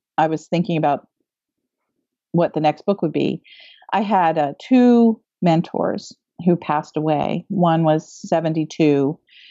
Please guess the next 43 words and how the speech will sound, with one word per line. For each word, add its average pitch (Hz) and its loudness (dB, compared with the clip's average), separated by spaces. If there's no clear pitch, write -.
and 156 0
the 151 2
other 151 0
one 143 -2
was 139 -8
eighty-two. 143 -2
Both 160 0
were 156 0
writers. 147 -2
One 147 0
was 143 -2
a 147 0
New 143 2
Testament 147 -4
scholar, 139 -2
and 147 0
the 139 2
other 143 0
one, 143 0
uh, 135 2
was 143 -2
a, 127 -2
he 175 2
was 156 0
a - -2
guy, 127 2
and 135 -4
the 151 2
other 147 -2
one 135 -2
was 135 -4
a - -6
woman 175 0
who 156 2
wrote 170 0
in 156 0
the 139 0
media. 147 2
So 170 -2
she 165 -2
was 160 0
a 143 0
journalist. 139 -4